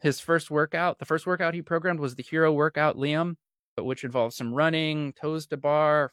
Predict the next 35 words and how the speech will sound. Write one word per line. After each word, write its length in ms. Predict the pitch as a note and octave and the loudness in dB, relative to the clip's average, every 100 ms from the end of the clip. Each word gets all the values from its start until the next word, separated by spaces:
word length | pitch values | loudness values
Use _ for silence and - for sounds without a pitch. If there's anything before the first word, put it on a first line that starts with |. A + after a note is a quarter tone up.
| _ | _
front 240 | D3+ D3+ | -4 -4
squats. 720 | - - D#3 D#3 D3+ - - - _ _ _ - | -8 -4 0 2 2 -2 -14 -20 _ _ _ -16
I 120 | B2+ | -16
forget 280 | - B2 A2+ | -12 -10 -8
what 120 | A2+ | -4
else. 280 | B2 A#2 - _ | -2 -4 -8 _
It's 200 | C#3 - | -10 -4
a, 100 | C#3 | -2
it's 180 | B2+ - | -2 -4
a, 280 | C#3 B2+ - | -2 -2 -4
it's 140 | C#3+ | -8
a 60 | E3+ | -8
killer 280 | - F3+ D3 | -2 2 2
workout. 320 | D#3 C#3+ A#2 | 2 2 2
And, 180 | D3 D3+ | 2 0
and 180 | F3 D3+ | -2 2
the 100 | C3+ | 0
running 440 | C3 D#3 G#3+ G3 D3+ | 2 0 0 -2 -4
is 180 | C3+ | -4
a 280 | C3+ B2 A#2+ - | -2 0 -2 -2
plate 240 | F3 F3 | -2 -2
run. 320 | C3 G#2 G#2 | -4 -6 -8
So 160 | G#2+ A#2+ | -10 -10
it's 100 | A#2 | -8
a 60 | |
burden 640 | A2+ A#2 C3+ D3+ C3 A#2+ A#2+ _ _ _ _ _ | -8 -2 0 0 -2 -6 -8 _ _ _ _ _
run. 640 | - A#2+ A2 D#2+ - A2+ C3 _ _ _ - | -8 -2 -2 -4 -10 -12 -16 _ _ _ -14
Yeah. 100 | D3 | -2
Oh, 160 | - A3+ | 4 6
rope 200 | G3 A3+ | 8 4
climbs. 220 | - B2 D#3+ | 2 -6 -6
That's 140 | - | -4
what 100 | C#3 | -4
it 80 | A#2+ | -4
is. 160 | A#2 | -8